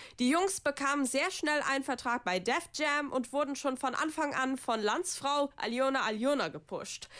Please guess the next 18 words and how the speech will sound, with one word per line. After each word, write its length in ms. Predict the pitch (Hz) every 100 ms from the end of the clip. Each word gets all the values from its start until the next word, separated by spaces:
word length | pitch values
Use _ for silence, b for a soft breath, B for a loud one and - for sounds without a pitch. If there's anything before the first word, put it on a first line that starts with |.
| B B
Es 200 | 214 -
folgten 280 | 220 214
zahlreiche 540 | 202 208 190 202 220 285
Features 640 | 381 370 359 320 294 285
und 180 | 240 202
Collabs 520 | 262 269 262 247 -
mit 180 | 196 175
anderen 320 | 285 302 269
ukrainischen 640 | 254 240 247 226 233 226 214
RapperInnen, 680 | 214 214 208 202 202 196 208 B -
die 100 | 254
auch 160 | 247 262
massive 580 | 233 - - 339 370
Streaming-Erfolge 1300 | 302 - - 370 427 269 170 - 175 170 185 190 180
sein, 400 | 185 160 180 180 - -
also 260 | 202 208 185 - _ -
ja, 220 | 202 185 - -
sind. 400 | 190 220 285